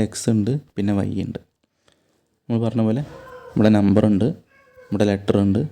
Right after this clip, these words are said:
അതിൻ്റെ ബാക്കിൽ ലെറ്റർ ഉണ്ട്. അതായത് ഈ ലെറ്ററിൻ്റെ, എക്സ് എന്ന് പറയുന്ന ലെറ്ററിൻ്റെ, ഏ, മുന്നേ ലെറ്ററും ശേഷം നമ്പറും ഉണ്ട്. അപ്പോൾ ശരിക്കും നമുക്കിതിൻ്റെ ആൻസർ വരെ എന്തായിരിക്കും, എങ്ങനെ എത്ര ലെറ്റർ ഉണ്ട്, ഏ,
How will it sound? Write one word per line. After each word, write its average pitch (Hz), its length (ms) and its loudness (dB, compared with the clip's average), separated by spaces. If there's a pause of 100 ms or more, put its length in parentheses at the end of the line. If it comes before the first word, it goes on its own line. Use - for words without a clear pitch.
(120)
അതിൻ്റെ 98 240 -2
ബാക്കിൽ 98 280 -2
ലെറ്റർ 98 240 -8
ഉണ്ട്. - 180 -6
അതായത് 104 200 0 (520)
ഈ 107 100 0
ലെറ്ററിൻ്റെ, 107 460 0
എക്സ് - 140 -8
എന്ന് 120 100 4
പറയുന്ന 110 180 2
ലെറ്ററിൻ്റെ, 110 340 0 (600)
ഏ, - 120 -2 (340)
മുന്നേ 107 300 6 (580)
ലെറ്ററും 110 300 2 (340)
ശേഷം 101 340 2 (220)
നമ്പറും 95 360 -2
ഉണ്ട്. 87 120 -8 (640)
അപ്പോൾ - 180 -12
ശരിക്കും 107 260 2
നമുക്കിതിൻ്റെ 110 400 2
ആൻസർ 101 260 -2
വരെ 110 140 2
എന്തായിരിക്കും, 104 360 0 (960)
എങ്ങനെ 110 240 2
എത്ര 113 220 2
ലെറ്റർ 110 240 0
ഉണ്ട്, 107 140 2 (1000)
ഏ, 107 40 -2